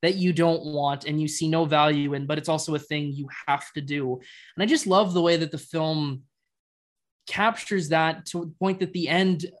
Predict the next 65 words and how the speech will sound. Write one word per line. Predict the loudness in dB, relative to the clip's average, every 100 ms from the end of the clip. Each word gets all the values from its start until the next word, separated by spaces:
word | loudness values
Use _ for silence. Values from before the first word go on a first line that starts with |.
| -12 -6
a | 0
lot | 4 4
of | 2
these | -2
fantasy | -2 -2 -2 -6
films, | -4 -4 -2
when | -2
they | -2 -2
end, | -4 -8
have | 0 4 4 4 -2
a | -6
sense | -6 -8 -8
of | -8
melancholy | -6 -6 -8 -6 -6 -6
to | -6 -6 -4
them, | -4 -4 -8 _ _ _
because | -10 -2 0 0 -6
even | -6 -4
though | -2
we've | -4
gone | -4 -4 -4
on |
this | -6
great | -6 -4
adventure | -4 -6 -6 -6
and | -8
we | -8
cherish | -6 -6 -6 -6
it, | -6 -6
it's | -10
now | -8 -8
behind | -8 -8 -4 -2
us. | -2 -6
And | -10
there's | -12 -12
the |
sense | -12 -10 -10
of | -12 -12
putting | -8 -6
away | -6 -4 -4 -4 -6 -14 -20 _
the | -12
childish | -6 -2 0 0 -4 -6
things | -6 -4 -6
and | -6
growing | -6 -6 -4 0
up. | 2 0 -4 _ _ _ _ _
And | 2
in | 4 4
this | 2 0
one, | -2 -2
it's | -2 -2
not | -2 -2
just | -4 -2
saying | 0 0
goodbye | 0 0 2 4
to | 2
this | -2 -8
magical | -6 -6 -6 -8 -6
fantasy | 0 2 2 -2
world. | -4 -2 -2 -2
It's | -6
this | -6 -6 -4
acknowledgement | -6 -6 -2 -2 -2 -4 -6
of, | -4
like, | -4 -4 -8